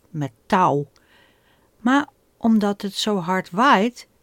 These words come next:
omdat er zoveel wind is, vallen de zeilen naar beneden. Dan krijgt ze straf van de kapitein. Ze wordt aan de mast vastgebonden met haar voeten en handen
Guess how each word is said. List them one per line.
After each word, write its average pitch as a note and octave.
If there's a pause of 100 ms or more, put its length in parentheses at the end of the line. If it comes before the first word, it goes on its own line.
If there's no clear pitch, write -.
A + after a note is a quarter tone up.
(320)
omdat F3
er E3+
zoveel F#3
wind C4
is, - (440)
vallen D4+
de E3+
zeilen G3
naar E3
beneden. C#3+ (960)
Dan A3+
krijgt G#3+
ze E3+
straf - (200)
van G3+
de G#3
kapitein. D3 (640)
Ze F#3
wordt A3+
aan F3+
de D#3+
mast F#3 (120)
vastgebonden D#3 (520)
met F#3
haar F3
voeten -
en F#3
handen D3+